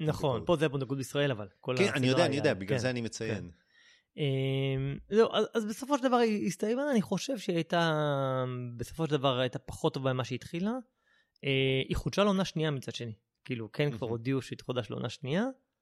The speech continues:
Speaker 1: אז נראה איך זה יתקדם, אה, זהו, אז היא, אה, לא יודע, פר וקצת.
Speaker 2: מהמם.
Speaker 1: אה, דבר אחרון רציתי להגיד, דיברנו בעבר על הישרדות, ואתמול הישרדות הסתיימה העונה, אמרתי לך שאני כבר שוקל להפסיק לראות את זה, היו כמה פעמים במהלך העונה ששקלתי להפסיק לראות לגמרי, ואני לא יודע אם אני אהיה בעונה הבאה.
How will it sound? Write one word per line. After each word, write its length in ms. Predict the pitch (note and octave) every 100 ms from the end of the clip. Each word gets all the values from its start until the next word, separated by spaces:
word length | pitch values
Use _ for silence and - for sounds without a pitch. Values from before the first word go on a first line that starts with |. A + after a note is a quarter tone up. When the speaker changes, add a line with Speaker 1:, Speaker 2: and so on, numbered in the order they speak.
| _ _
Speaker 1:
אז 160 | C3 A#2+
נראה 220 | C3 C#3
איך 100 | B2+
זה 80 | B2+
יתקדם, 600 | B2 - C3+ G#3 A3 E3+
אה, 640 | C#3 C3+ C#3 C#3+ C#3+ C#3+ D#3 - - _ _ -
זהו, 240 | D4+ C4 A#3
אז 80 |
היא, 340 | G3+ G#3 G3 F#3 F3 D#3+ _ -
אה, 60 | D3 A2+
לא 60 | D3
יודע, 140 | A#2+ -
פר 180 | - C#3 B2+
וקצת. 360 | B2+ - - _ _ -
Speaker 2:
מהמם. 260 | G#2+ F2 A2+ C#3
Speaker 1:
אה, 140 | C#3+ C3
דבר 160 | C3
אחרון 180 | F#3+ A#3
רציתי 200 | G3 -
להגיד, 240 | D3+ C#3+
דיברנו 340 | D3+ A#2+ E3+ G#3+
בעבר 220 | C3+ C#3
על 80 | E3
הישרדות, 520 | C3 - B2+ C3 - - -
ואתמול 380 | A#2+ A2+ C#3+ D#3
הישרדות 380 | C#3+ B2+ B2 C3
הסתיימה 400 | A#2+ - A#2+ C3+
העונה, 380 | A#2+ A2 D3+ F#3
אמרתי 240 | C#3+ D3+
לך 140 | C3+
שאני 180 | B2 A#2
כבר 160 | - A#2+
שוקל 200 | - D3+
להפסיק 440 | C3 - - F3
לראות 200 | D3 C#3+
את 60 | C#3+
זה, 40 |
היו 140 | C3+ C3+
כמה 120 | D#3+
פעמים 120 | D3+ C#3
במהלך 180 | C3+
העונה 180 | - C3+
ששקלתי 480 | C3+ - A#2+ C#3 C#3+
להפסיק 360 | A#2+ - E3 C#3+
לראות 180 | B2
לגמרי, 340 | A2+ A#2+ D3+ D#3+
ואני 220 | A#2+ A#2+
לא 100 | D3
יודע 120 | E3
אם 100 | C#3+
אני 60 | C#3
אהיה 80 | C3
בעונה 300 | A#2+ B2 A#2+
הבאה. 320 | A2+ A2 F#3